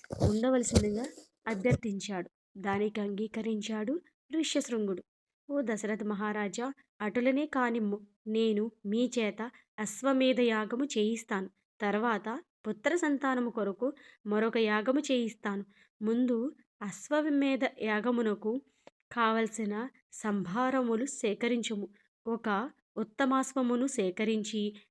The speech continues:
దానిని యజ్ఞాశ్వముగా విడువుము" అని అన్నాడు. ఆ మాటలకు మహదానందం పొందాడు దశరథుడు.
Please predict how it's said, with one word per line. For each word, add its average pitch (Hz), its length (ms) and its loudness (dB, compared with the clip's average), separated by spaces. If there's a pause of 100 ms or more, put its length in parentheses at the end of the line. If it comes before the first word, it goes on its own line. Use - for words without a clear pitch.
దానిని 226 720 2 (300)
యజ్ఞాశ్వముగా 240 960 0 (400)
విడువుము" 208 540 2 (280)
అని 254 200 0
అన్నాడు. 208 600 -2
ఆ 208 140 0
మాటలకు 214 460 -2
మహదానందం 220 640 -2
పొందాడు 220 560 -2
దశరథుడు. 185 580 -4